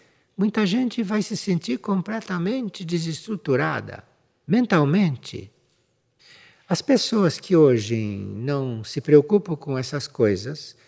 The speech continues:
mas de alguma forma recebem isto, de alguma forma recebem, porque entra pela mente,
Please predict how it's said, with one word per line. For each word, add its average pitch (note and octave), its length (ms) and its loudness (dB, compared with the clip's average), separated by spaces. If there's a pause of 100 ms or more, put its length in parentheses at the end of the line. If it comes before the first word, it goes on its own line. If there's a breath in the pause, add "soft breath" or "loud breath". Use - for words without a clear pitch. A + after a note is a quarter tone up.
(160)
mas D#3 200 0
de F#3+ 60 2
alguma G#3+ 280 4
forma B3+ 260 0
recebem E3 720 0
isto, - 420 -8 (640)
de B2 80 2
alguma F3+ 240 2
forma B3 240 -2
recebem, E3+ 600 2
porque D3+ 180 -2
entra A3 180 -2
pela D3+ 280 0
mente, D3+ 600 -4